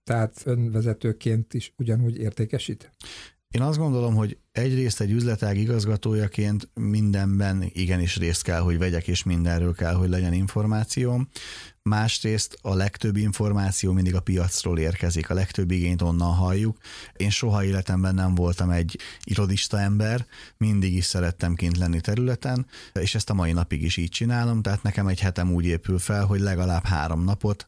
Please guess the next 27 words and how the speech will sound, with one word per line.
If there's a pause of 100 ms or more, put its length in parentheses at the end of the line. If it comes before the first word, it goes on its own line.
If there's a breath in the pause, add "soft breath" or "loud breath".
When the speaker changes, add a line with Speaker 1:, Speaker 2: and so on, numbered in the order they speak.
Speaker 2:
amikor
tudok,
akkor
négyet, (240 loud breath)
kint
töltök
a
partnerek
között
folyamatosan. (100)
Vannak
nagyon
jól
kialakult
kapcsolatok,
tehát
azért
nyolc
év
az
elég
hosszú
idő
volt
már
ahhoz,
hogy